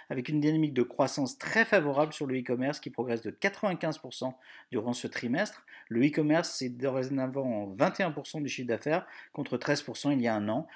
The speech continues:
Les ventes à magasins comparables sont en hausse de vingt-trois virgule deux pour cent, contre quatorze pour cent attendus par le consensus. Medtronic affiche un chiffre d'affaires en baisse organique de un virgule cinq pour cent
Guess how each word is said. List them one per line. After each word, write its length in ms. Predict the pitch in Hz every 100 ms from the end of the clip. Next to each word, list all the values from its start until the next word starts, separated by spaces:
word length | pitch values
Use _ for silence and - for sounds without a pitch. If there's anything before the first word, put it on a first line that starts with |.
| - -
Les 100 | 113
ventes 200 | 170 185
à 60 |
magasins 340 | 147 127 117 120
comparables 520 | 110 98 104 127 170
sont 240 | - 131
en 80 | 127
hausse 140 | 127 113
de 80 | 98
vingt-trois 400 | 143 180 - 170
virgule 200 | 139 131
deux 100 | 123
pour 160 | 127
cent, 180 | - 202 - - -
contre 260 | 120 -
quatorze 420 | 120 151 156 135
pour 140 | - 117
cent 160 | 156
attendus 300 | 151 110 117
par 120 | - 123
le 60 |
consensus. 680 | - 110 110 104 - - - - - - -
Medtronic 580 | 180 - 196 190 202 -
affiche 380 | 143 180 165 -
un 160 | 139
chiffre 240 | 123 - 156
d'affaires 320 | 143 160 147
en 100 | 139
baisse 300 | 131 139 -
organique 400 | 139 135 135 139
de 140 | 135 -
un 140 | 190 196
virgule 240 | 190 180
cinq 180 | 190 165
pour 160 | 151
cent 160 | -